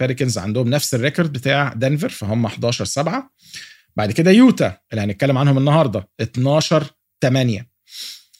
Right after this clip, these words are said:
ساكرامونتو عشرة سبعة، بس المذهل بقى في ساكرامونتو مش العشرة سبعة، المذهل إن هم في آخر عشر ماتشات تمانية اتنين.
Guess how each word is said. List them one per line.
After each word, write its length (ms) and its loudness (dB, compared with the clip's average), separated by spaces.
ساكرامونتو 920 2
عشرة 420 0
سبعة، 460 -4
بس 240 -6
المذهل 600 0
بقى 180 0
في 60 -8
ساكرامونتو 560 0
مش 160 -4
العشرة 340 -2
سبعة، 320 -2
المذهل 420 0
إن 100 -2
هم 200 0
في 120 -10
آخر 260 0
عشر 260 0
ماتشات 440 -2
تمانية 460 2
اتنين. 680 -4